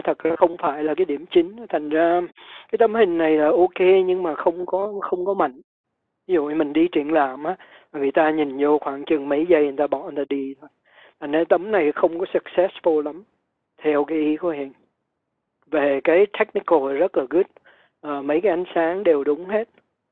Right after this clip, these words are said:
ờ, mấy cái độ tương phản là ok hết, thì, thì về technical không có bị problem. Nhưng mà nó, nó không có mạnh,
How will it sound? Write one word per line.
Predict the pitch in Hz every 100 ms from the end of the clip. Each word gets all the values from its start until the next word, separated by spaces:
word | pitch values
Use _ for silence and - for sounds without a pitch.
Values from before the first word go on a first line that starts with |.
| _ _
ờ, | - 147 143 143 143
mấy | 160
cái | 180
độ | 190 151 143 165 -
tương | 160 175 -
phản | 143 143
là | 165
ok | 147 156 - 160 156
hết, | 196 - _ -
thì, | 147 147
thì | 151 139 139 - _ -
về | 147
technical | - - 175 - 147 -
không | 170 156
có | 170
bị | 170 151 220
problem. | - 156 151 139 - _ _ _
Nhưng | 165 165
mà | 165
nó, | 151 185
nó | 196 196 208
không | - 185 185
có | 196
mạnh, | 170